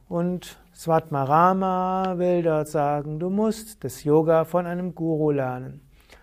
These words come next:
Und auch wenn Svatmarama viele Tipps gibt für die Praxis, sagt er hier, „Im Zweifelsfall, wenn dein Guru dir etwas anderes lehrt als ich, dann praktiziere es so, wie es dein Guru lehrt.“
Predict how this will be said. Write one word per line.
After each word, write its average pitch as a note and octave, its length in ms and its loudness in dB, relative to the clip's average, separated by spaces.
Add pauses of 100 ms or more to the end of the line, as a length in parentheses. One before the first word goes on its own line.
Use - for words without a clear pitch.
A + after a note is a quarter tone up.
(140)
Und G3 120 -4
auch G#3 280 6
wenn F#3+ 180 0
Svatmarama C#3+ 1000 0
viele G#3 420 2
Tipps G#3+ 380 0
gibt G#3 240 -2
für G#3+ 140 4
die G#3 140 2
Praxis, G#3+ 720 -2 (340)
sagt D3+ 400 2
er D3+ 120 2
hier, F3+ 360 0 (320)
„Im G#3 180 -4
Zweifelsfall, D3+ 1300 2
wenn D#3 200 2
dein D#3 280 -2
Guru G3+ 360 4
dir F3 140 0
etwas C3 300 -8
anderes E3+ 580 0
lehrt D#3 300 4
als D#3+ 260 -6
ich, F#3+ 360 -4 (420)
dann G3+ 260 0
praktiziere D#3 1080 -2
es B2+ 140 -14
so, D#3+ 440 0 (360)
wie D3+ 100 -4
es C#3+ 120 -6
dein B2 260 -8
Guru D3+ 560 0 (240)
lehrt.“ D#3+ 640 -4